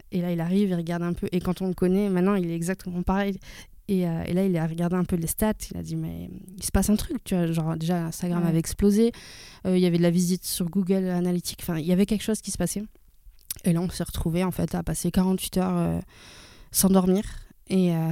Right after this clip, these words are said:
Speaker 1: et à tout calculer. Il m'a recalculé le prix de mon t-shirt. Bien sûr, j'étais pas du tout dedans.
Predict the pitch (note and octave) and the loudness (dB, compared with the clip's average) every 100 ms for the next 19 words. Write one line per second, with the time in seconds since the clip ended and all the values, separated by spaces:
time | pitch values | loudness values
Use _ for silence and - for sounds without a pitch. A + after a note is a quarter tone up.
0 | E3 F3 - E3+ - G3 F#3 - F3+ E3+ | 0 -2 -2 0 0 2 2 2 0 2
1 | F3+ F3 D#3+ E3+ F3 E3 F3 E3+ - F3+ | 2 2 2 2 2 2 2 2 2 0
2 | F3 - F3+ E3+ E3 - E3 D#3 D#3+ D#3+ | -2 0 -2 0 -2 -2 -2 -2 -4 -4
3 | D#3 E3+ F3 G3 G3 G3+ | -4 0 2 4 4 4